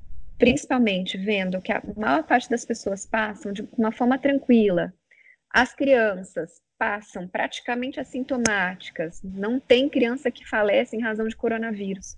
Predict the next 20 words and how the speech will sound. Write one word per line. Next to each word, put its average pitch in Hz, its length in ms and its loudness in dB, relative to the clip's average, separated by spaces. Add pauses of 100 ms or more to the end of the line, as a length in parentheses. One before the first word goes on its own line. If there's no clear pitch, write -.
(400)
Então, 554 220 -8
não 403 60 2
vejo 226 460 8 (300)
por 226 120 0
que 214 160 -2
ter, 214 340 4
assim, 214 280 -6
uma 196 440 -4
enorme 214 380 -4
preocupação. 196 760 -8
Obviamente 220 500 -6
que 294 80 -4
eu 269 80 -4 (460)
quero 202 220 4
o 208 40 0
melhor 190 300 2
pros 196 140 -16
meus 180 280 -8
filhos, 220 580 2
né? 190 260 -6